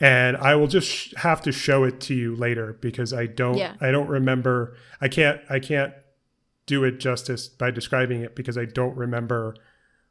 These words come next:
Speaker 1: who the guy is who is in the clip. But
Speaker 2: Mm-hmm.
Speaker 1: suffice to say, it's a clip from a sort of filmmakers roundtable where this one guy, I'm sorry, I don't know who he is, is speaking very intelligently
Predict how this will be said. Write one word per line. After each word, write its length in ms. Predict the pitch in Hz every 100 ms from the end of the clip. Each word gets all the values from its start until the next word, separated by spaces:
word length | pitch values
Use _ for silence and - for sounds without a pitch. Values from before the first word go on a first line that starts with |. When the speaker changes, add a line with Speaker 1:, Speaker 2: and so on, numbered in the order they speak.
| _ _ -
Speaker 1:
who 180 | 156
the 140 | 139 131
guy 280 | 127 120 120
is 420 | 127 120 120 120
who 140 | 127
is 140 | 120 120
in 160 | 117
the 60 | 113
clip. 440 | - 123 117 120 - -
But 320 | 123 123 - _ _
Speaker 2:
Mm-hmm. 140 | 240 226
Speaker 1:
suffice 400 | - 170 185 180
to 80 | 175
say, 380 | - 147 139 131
it's 180 | 139 131
a 60 | 135
clip 260 | - 165
from 200 | - 147
a 20 | 135
sort 220 | 143 131
of 80 | 120
filmmakers 960 | - 151 143 139 131 131 120 113 -
roundtable 960 | 120 123 127 127 131 120 113 113 104 104 _ _ _ _ _ _ _
where 240 | 139 135 131
this 240 | 135 131
one 380 | 127 143 143 135
guy, 300 | 135 127 123
I'm 120 | 120
sorry, 260 | - 127 123
I 40 |
don't 160 | 123 139
know 160 | 131
who 180 | 117 123
he 160 | 120 120
is, 180 | 113
is 140 | 113 117
speaking 500 | - 156 151 147 131
very 300 | 127 131 131
intelligently 880 | 123 - 127 123 127 120 117 113